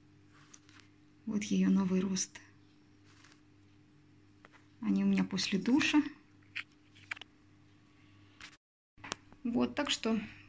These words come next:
всё с ними хорошо. Я думаю, и дальше будет всё нормально.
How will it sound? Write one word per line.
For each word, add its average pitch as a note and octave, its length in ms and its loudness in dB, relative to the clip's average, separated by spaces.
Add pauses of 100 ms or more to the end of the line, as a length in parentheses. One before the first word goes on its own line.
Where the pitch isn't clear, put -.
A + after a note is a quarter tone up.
(300)
всё - 180 0
с C4 100 0
ними G3 160 4
хорошо. G3 680 2 (960)
Я A#3+ 100 4
думаю, G3+ 340 6
и F3+ 40 -2
дальше F3+ 320 2
будет C4 280 6
всё C4 140 6
нормально. C4 640 10